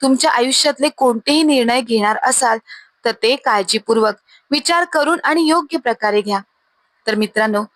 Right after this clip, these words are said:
जर तुम्हाला आमची आजची कथा आवडली असेल, तर कृपया आमच्या चॅनलला लाईक,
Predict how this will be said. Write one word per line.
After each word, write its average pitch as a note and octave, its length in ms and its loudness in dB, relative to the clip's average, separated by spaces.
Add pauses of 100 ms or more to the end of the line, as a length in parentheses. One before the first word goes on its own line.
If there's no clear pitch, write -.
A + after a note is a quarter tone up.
(260)
जर F4+ 200 2
तुम्हाला F4 300 2
आमची B3 580 -2
आजची A#3+ 340 -2
कथा C4+ 280 -2
आवडली G3+ 460 0
असेल, A3+ 320 0 (400)
तर E4 80 0
कृपया D#4+ 440 2
आमच्या B3+ 420 0
चॅनलला A3+ 560 0
लाईक, A3 300 0